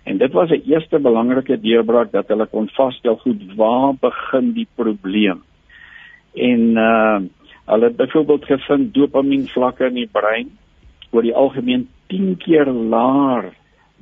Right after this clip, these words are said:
by persone met, eh, met Parkinsons en, en selfs ook Alzheimer's, tien keer laer as die gemiddelde ander persoon. En goed, toe moes hulle nou verder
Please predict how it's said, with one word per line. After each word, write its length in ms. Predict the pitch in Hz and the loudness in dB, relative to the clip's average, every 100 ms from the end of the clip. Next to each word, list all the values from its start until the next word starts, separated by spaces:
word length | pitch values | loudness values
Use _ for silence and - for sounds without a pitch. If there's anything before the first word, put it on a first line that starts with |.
| _ | _
by 160 | 117 113 | -2 0
persone 600 | - 113 - 135 127 127 | -2 -4 0 0 0 0
met, 280 | 113 113 - - | 0 -2 -4 -4
eh, 680 | 117 110 104 104 101 - 110 | 0 2 2 0 -2 -6 -8
met 240 | 104 98 _ | -8 -10 _
Parkinsons 1000 | 123 117 - 120 110 123 117 117 - - _ - _ - | 0 0 -2 -4 0 0 0 -2 -10 -16 _ -20 _ -10
en, 580 | 107 104 101 98 101 - | -2 0 0 -2 -4 -6
en 300 | - 101 98 | -8 -4 -4
selfs 380 | 92 113 110 - | -2 0 0 0
ook 220 | 120 113 | 0 0
Alzheimer's, 920 | - 120 110 - 110 107 107 107 - - _ _ _ _ | 2 0 0 0 0 0 0 -4 -6 -14 _ _ _ _
tien 220 | 139 143 | -2 0
keer 200 | 135 139 | 0 0
laer 400 | 123 110 113 117 117 | 2 2 2 2 -2
as 120 | - | -6
die 100 | 113 | -6
gemiddelde 420 | 110 110 110 107 | -4 -2 0 0
ander 280 | 104 113 110 | 0 -2 -2
persoon. 580 | - 98 - 98 95 87 _ - - - _ _ - | -4 -6 -4 -6 -6 -10 _ -20 -20 -20 _ _ 0
En 280 | 131 127 | 2 4
goed, 380 | - - 170 - | 2 2 0 0
toe 140 | 202 220 | -2 0
moes 220 | 202 180 | 0 2
hulle 220 | 170 156 | 2 4
nou 180 | 147 131 | 2 2
verder 520 | 160 165 165 147 120 | 2 2 2 0 -2